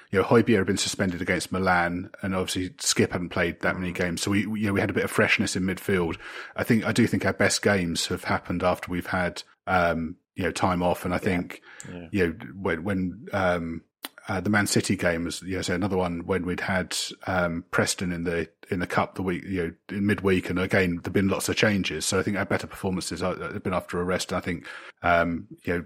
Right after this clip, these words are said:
Speaker 1: Sheffield United the best team we've played so far in the, in the, in the F A Cup.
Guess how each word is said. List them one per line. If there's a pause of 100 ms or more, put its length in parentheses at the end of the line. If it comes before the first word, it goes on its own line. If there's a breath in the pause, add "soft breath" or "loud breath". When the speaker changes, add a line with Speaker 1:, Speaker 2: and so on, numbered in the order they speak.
(100)
Speaker 1:
Sheffield
United
the
best
team
we've
played
so
far
in
the,
in
the, (200)
in
the
F
A
Cup.